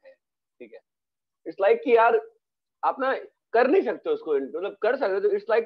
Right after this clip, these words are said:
कि it's a beautiful thing कि आपको थोड़ा सा, मैं चु-, पढ़ाया नहीं था जानबूझ के वाला कि आप करो ये खुद से। आप ना इसमें by parts लगाओ,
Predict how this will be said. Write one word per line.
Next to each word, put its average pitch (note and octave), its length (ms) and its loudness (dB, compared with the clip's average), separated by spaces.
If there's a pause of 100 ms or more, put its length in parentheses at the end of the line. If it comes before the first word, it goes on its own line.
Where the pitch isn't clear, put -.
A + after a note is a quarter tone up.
कि C4 200 -14 (340)
it's A3 200 0
a G3 60 -4
beautiful F#3 320 0
thing G#3+ 460 2 (540)
कि F3 60 -4
आपको F3 220 0
थोड़ा G#3+ 460 0
सा, G#3+ 440 -2 (720)
मैं F#3 140 -8
चु-, F#3+ 360 -12
पढ़ाया F3 300 2
नहीं G3 180 2
था D#3 100 0
जानबूझ C3+ 360 -2
के C3+ 220 -8
वाला B2+ 200 -2
कि G#3 80 -8
आप F#3 200 -4
करो F3 200 -4
ये D3 80 -4
खुद A#2+ 200 -12
से। F#2+ 240 -10 (440)
आप D3 180 0
ना B3 120 0
इसमें A#3+ 240 0
by G3 140 2
parts G3+ 320 -6
लगाओ, B2+ 380 -4